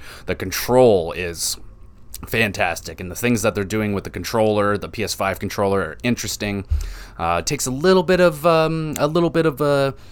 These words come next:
what do you call it, a learning curve, I guess, but, um, yeah, maybe I'll, I'll expand more on my thoughts in a podcast later on in the future, but Returnal, so far, so good, absolutely adoring it, really good time.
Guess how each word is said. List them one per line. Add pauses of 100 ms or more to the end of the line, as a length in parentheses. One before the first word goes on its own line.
(520)
what
do
you
call
it,
a
learning
curve,
I
guess,
but,
um, (600)
yeah,
maybe
I'll,
I'll
expand
more
on
my
thoughts
in
a
podcast
later
on
in
the
future,
but (260)
Returnal,
so
far,
so
good,
absolutely
adoring
it,
really
good
time.